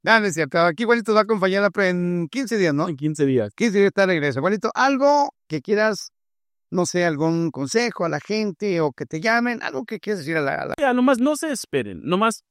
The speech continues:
Speaker 2: sí, mira, si quieres comprar una casa en un mes o en un año, nomás háblame, porque te voy a decir cómo, cómo hacerlo.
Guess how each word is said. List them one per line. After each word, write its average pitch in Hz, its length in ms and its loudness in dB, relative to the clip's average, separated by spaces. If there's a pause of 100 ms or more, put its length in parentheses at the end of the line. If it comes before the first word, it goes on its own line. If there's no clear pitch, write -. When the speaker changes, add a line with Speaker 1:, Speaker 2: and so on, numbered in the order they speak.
(140)
Speaker 2:
sí, 214 180 -2
mira, 202 240 2
si 156 160 -6
quieres 233 260 -2
comprar 233 280 4
una 226 160 2
casa 220 260 2
en 185 80 0
un 196 220 0
mes 196 320 -4
o 160 220 2
en 160 60 2
un 165 220 4
año, 156 220 2
nomás 165 420 -2
háblame, 117 400 -4 (280)
porque 156 260 -2
te 151 80 -2
voy 165 240 2
a 214 80 2
decir 196 340 -4
cómo, 160 380 0 (120)
cómo 196 360 2
hacerlo. 101 560 -8